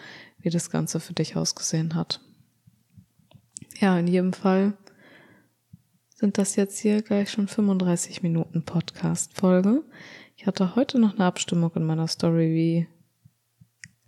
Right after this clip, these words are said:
wie lang die Podcast-Folgen sein sollen.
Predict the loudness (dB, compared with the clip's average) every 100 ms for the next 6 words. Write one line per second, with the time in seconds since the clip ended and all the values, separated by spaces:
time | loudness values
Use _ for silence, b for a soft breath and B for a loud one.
0 | 0 4 6 6 4 2 -4 -12 -20 -6
1 | -4 -2 -4 -2 -4 -2 -2 -2 0 0
2 | 0 0 0 0 0